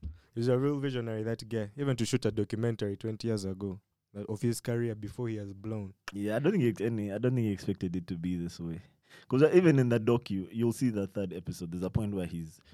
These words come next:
Speaker 2: or do you remember the very first clip of the documentary where he's, like, in the, on the phone with,
Speaker 1: Mm.
Speaker 2: with
Speaker 1: With the
Speaker 2: someone,
Speaker 1: Netflix
Speaker 2: and he
Speaker 1: guy.
Speaker 2: says, "I have a dude here who has seven and a half hours of footage of me,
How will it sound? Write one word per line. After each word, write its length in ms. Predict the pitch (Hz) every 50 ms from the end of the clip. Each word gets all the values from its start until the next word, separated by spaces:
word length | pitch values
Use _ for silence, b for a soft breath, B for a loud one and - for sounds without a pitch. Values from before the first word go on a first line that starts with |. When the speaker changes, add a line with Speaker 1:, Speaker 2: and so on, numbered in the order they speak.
| b b b b b
Speaker 2:
or 60 | - 131
do 80 | 139 175
you 60 | 180
remember 220 | 180 175 156 139
the 120 | 123 123 120
very 320 | 113 127 151 151 151 151
first 420 | 147 - - 139 135 139 139 - -
clip 320 | - 139 135 127 - - - _ _ _ -
of 160 | 120 113 101
the 100 | 101 101
documentary 640 | 98 98 107 - - 98 110 110 107 104 104 95 98
where 160 | 101 107 101
he's, 180 | 101 95 90
like, 200 | 92 90 90 85 -
in 180 | 95 113 98
the, 80 | 95 92 _ _ -
on 120 | 90 90
the 120 | 90 90 -
phone 400 | - - 107 104 101 98 95 87
with, 180 | 87 85 80 76 - _ _ -
Speaker 1:
Mm. 320 | 120 123 120 117 113 110 104
Speaker 2:
with 80 | 104 113 123 _ _ _ _ _ _ _ -
Speaker 1:
With 100 | 92 87
the 40 |
Speaker 2:
someone, 320 | - 110 107 110 104 110 110 117
Speaker 1:
Netflix 260 | 127 123 - - 131
Speaker 2:
and 80 | 120 107
he 40 | 110
Speaker 1:
guy. 60 | 117
Speaker 2:
says, 400 | 127 127 127 127 120 107 98 - b b b b b b b b _ _ -
"I 80 | 120
have 120 | 143 - 120
a 80 | 120
dude 220 | 117 117 131 131 135
here 100 | 123 117
who 140 | 113 117
has 140 | 117 110 110 -
seven 400 | - 127 120 113 117 107 107 -
and 180 | 107 110 104
a 40 | 104
half 240 | 101 113 110 - -
hours 420 | 101 110 107 101 98 98 95 90 90
of 160 | 78 90 87
footage 380 | - - 107 90 - 90 82 80
of 140 | 82 80 80
me, 240 | 87 87 90 82